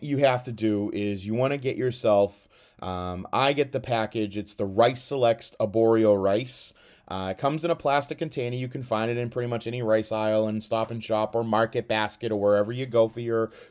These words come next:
grocery needs. You can order it on Amazon and whatnot.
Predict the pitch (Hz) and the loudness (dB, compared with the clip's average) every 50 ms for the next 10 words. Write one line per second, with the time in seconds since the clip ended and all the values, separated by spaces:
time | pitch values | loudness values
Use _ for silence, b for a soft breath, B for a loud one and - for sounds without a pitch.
0 | B - 113 117 117 117 113 - 123 123 120 113 113 110 104 107 113 107 101 104 | B 2 4 6 6 6 2 -2 -4 -4 -4 -2 -2 -2 -2 -2 -4 -6 -8 -10
1 | - - 101 101 104 107 113 113 113 113 113 113 113 113 113 110 95 110 107 107 | -8 -6 0 2 4 4 4 4 2 0 0 -2 -2 -2 -4 -4 -2 -2 -2 -2
2 | 104 104 104 101 104 - - 95 95 98 101 107 B | -2 -2 -2 -2 -4 -4 -4 -4 -4 -4 -4 -6 B